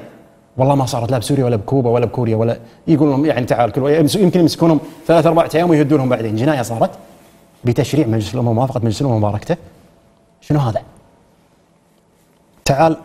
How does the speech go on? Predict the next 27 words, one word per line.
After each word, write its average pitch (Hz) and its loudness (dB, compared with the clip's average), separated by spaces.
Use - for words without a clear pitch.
تعال 165 2
على 175 0
موضوع 160 2
ال-، 135 2
أيضًا، 147 2
أيضًا 151 4
ال-، 131 -2
ال-، 127 -2
يلزمونهم 123 2
بأن 131 -2
تكون 135 -4
في 139 -2
محاضر 131 0
جلسات 131 0
حق 139 -4
مثل 131 -2
هذه 127 -2
الندوات 127 0
أو - -2
مثل 139 -2
كذا. 123 -2
صار 131 0
في 139 2
رقابة 131 2
من 120 -2
وزارة 120 -2
الشؤون 135 -2